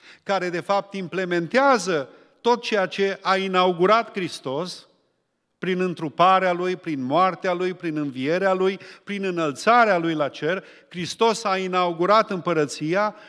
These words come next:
și acum Duhul Sfânt a venit ca în fiecare din noi să,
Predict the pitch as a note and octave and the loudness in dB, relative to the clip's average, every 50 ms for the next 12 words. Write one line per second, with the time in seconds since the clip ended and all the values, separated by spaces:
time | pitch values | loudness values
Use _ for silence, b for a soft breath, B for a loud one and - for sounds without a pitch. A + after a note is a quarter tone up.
0 | B B - - G3+ G3 F#3+ - G3+ F#3 F3 E3 D#3+ A#3 B3 B3+ A#3+ - - - | B B -6 -2 0 0 0 -2 -4 -6 -6 -4 -4 -2 0 0 0 -2 -4 -4
1 | - A#3 A3+ G#3 - G3 F3+ D#3+ D#3 D#3+ D3 D3 D#3+ G3 A3+ G#3+ - - - b | -4 -4 -2 -2 0 0 0 0 0 -2 -2 -2 -4 -4 -6 -8 -12 -20 -20 b
2 | b b b b b b b b - G3+ G3 F#3 F3+ D#3+ - - C4+ C4+ B3+ A#3 | b b b b b b b b -2 0 0 0 0 -2 -2 -2 0 0 0 -2
3 | C4 - A3 A3 G#3+ G3+ G3 F3 F3 F3 E3+ E3 F3+ G#3 A3+ A3 G3+ F#3 F#3 E3+ | 0 0 2 2 2 2 0 -2 -2 -4 -4 -2 0 0 0 0 0 -2 -2 -6
4 | B B B B B _ - - - G3+ G#3+ G#3 G#3 G#3 G3 | B B B B B _ -20 -12 -6 -4 -2 0 0 0 -2